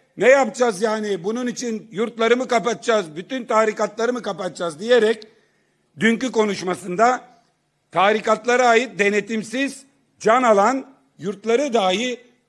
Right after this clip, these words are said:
koruma noktasına kendisini getirebilmiştir. Kemal Kılıçdaroğlu'nun hiç ağzından çıkmadığı ifadelere rağmen onu, inancını ve onun üzerinden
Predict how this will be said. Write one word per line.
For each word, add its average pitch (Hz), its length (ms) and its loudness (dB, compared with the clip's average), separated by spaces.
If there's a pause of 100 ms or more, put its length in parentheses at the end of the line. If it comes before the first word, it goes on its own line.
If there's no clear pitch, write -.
koruma 233 380 0
noktasına 190 720 -2 (440)
kendisini 196 520 0
getirebilmiştir. 226 880 0 (1300)
Kemal 233 300 4
Kılıçdaroğlu'nun 240 1000 2 (400)
hiç 254 240 0
ağzından 220 520 4
çıkmadığı 208 460 0
ifadelere 202 720 0
rağmen 190 580 4 (600)
onu, 226 560 2 (340)
inancını 214 840 0 (160)
ve 202 100 0
onun 220 300 -2
üzerinden 214 760 2